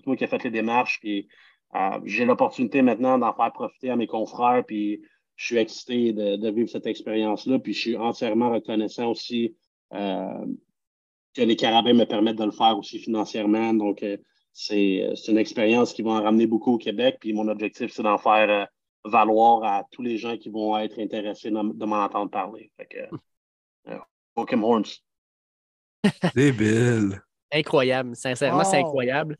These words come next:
Speaker 4: Wow, wow.
Speaker 3: Et je me dois, en tant que fan de N C A, de te demander, Rémi, tu vois présentement Quinn Ewers, puis surtout Arch Manning, probablement les deux carrières les mieux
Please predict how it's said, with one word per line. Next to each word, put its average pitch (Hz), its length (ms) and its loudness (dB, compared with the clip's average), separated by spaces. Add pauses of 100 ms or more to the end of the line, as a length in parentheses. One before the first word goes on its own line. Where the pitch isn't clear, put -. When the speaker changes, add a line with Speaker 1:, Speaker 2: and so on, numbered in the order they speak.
(140)
Speaker 4:
Wow, 170 360 -2
wow. 147 520 -6 (580)
Speaker 3:
Et 160 120 4
je 196 120 2
me 180 80 8
dois, 202 220 6
en 214 60 4
tant 190 160 2
que 160 140 2
fan 185 340 0
de 151 80 4
N 143 160 4
C 151 220 0
A, 165 40 2
de 160 120 0
te 151 100 -4
demander, 135 360 0
Rémi, 139 380 -2 (400)
tu - 160 -4
vois 175 260 2
présentement 151 640 -2
Quinn 185 300 -2
Ewers, 151 680 0
puis - 120 -16
surtout 180 580 -2
Arch 156 300 0
Manning, 143 480 0
probablement 147 480 0
les 160 140 0
deux 170 140 0
carrières 156 420 -4
les 151 120 -4
mieux 156 300 -2